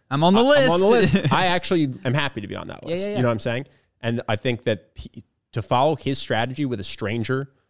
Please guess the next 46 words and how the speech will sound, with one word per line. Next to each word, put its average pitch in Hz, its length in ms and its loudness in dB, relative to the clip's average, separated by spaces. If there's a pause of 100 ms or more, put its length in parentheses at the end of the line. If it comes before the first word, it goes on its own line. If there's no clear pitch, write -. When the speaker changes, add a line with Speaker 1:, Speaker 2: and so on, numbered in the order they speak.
(140)
Speaker 2:
who's - 140 -12
Speaker 1:
Oh, - 40 2
Speaker 2:
probably, 151 180 4
Speaker 1:
I, 165 40 -2
no, 202 160 4
no, 202 60 4
Speaker 2:
probably 147 160 4
Speaker 1:
no. 135 60 2
Speaker 2:
not 117 120 4
Speaker 1:
That, - 120 0
Speaker 2:
a - 20 -20
peer. 151 220 0
Speaker 1:
that's, 131 100 -6
I 131 100 0
totally 127 340 0
Speaker 2:
Yeah, 131 100 4
Speaker 1:
agree. 127 120 4
Speaker 2:
yeah. 104 360 -4
Speaker 1:
You, 127 80 -4
Speaker 2:
So 143 80 6
Speaker 1:
it's, - 100 0
it's 143 240 -2
Speaker 2:
I'm 139 60 4
Speaker 1:
not, - 40 4
it - 40 2
Speaker 2:
just 160 80 4
saying 185 100 4
Speaker 1:
doesn't 170 160 2
Speaker 2:
that 147 40 0
Speaker 1:
work 156 140 2
for 139 100 -4
reach 127 280 -2
out. - 160 -6
It 127 80 -2
works 117 240 -4
for 117 300 -2
potentially 120 560 -2
continuing. - 300 -6
Speaker 2:
staying 123 500 2
in - 20 -4
touch 123 340 0
Speaker 1:
Yeah. 110 240 -6
Speaker 2:
with 123 140 -4
acquaintances. - 440 -8
It's - 120 -20
a - 40 -20